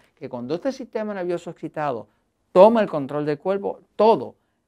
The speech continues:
todos los recursos son para pelear o correr. Y cuando usted, uno usted va a pelear o correr, no puede dormir.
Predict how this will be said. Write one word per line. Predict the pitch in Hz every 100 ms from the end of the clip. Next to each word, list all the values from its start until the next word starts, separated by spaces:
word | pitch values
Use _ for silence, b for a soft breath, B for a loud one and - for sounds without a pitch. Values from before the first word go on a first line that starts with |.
| _ _
todos | - 220 233
los | 226
recursos | 208 214 247 160
son | 135 143
para | 135
pelear | 117 113
o | 104
correr. | 110 101 98 _ _ _ _ -
Y | 127
cuando | 117 123
usted, | 160 208 -
uno | 156 170
usted | 160 190
va | 208 208
a | - 196
pelear | 190 233 220 196
o | 165
correr, | 190 226 214
no | 143
puede | 139 147
dormir. | 139 104